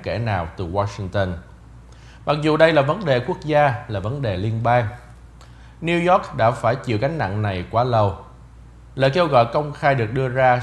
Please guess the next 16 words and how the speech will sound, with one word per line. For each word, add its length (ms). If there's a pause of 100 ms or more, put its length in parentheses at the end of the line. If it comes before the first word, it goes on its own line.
sau 140
nhiều 380
tháng 400
đề 180
nghị 280
riêng 280 (160)
với 240
Tòa 180
Bạch 220
Ốc. 440 (560)
Đề 160
nghị 160
trọng 240
tâm 220
trong 160
lá 100